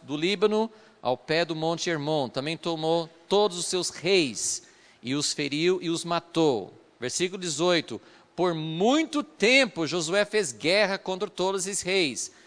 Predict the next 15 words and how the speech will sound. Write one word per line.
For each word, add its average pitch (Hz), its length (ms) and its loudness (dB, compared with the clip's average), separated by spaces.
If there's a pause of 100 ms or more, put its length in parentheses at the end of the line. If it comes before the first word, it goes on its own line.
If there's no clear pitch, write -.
(140)
Então 139 120 -8
esse 151 160 -4
período 175 460 -2
aqui 185 300 -6
representa 185 840 -2 (340)
de 147 120 -4
cinco 220 440 0
a 196 60 0
sete 202 480 0
anos. 175 880 0 (300)
Tá 139 160 2
aqui 156 240 -4
nesse 160 240 -4
período 170 680 -2
aqui. 131 380 -8